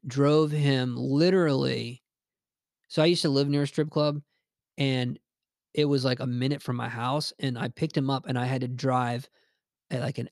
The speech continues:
hour and a half all the way north of where I lived, and then literally turn around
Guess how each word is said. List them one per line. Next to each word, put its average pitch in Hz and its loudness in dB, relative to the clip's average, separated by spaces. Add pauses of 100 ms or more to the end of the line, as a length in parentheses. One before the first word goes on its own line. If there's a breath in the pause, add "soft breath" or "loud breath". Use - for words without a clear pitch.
(100)
hour 147 2
and 143 -2
a 127 -2
half 127 -6 (480)
all 147 4
the 151 4
way 131 0
north 135 -4
of 123 -4
where 123 0
I 117 -2
lived, 120 -6 (800)
and 131 2
then 131 0 (200)
literally 143 4
turn 139 -2
around 123 -2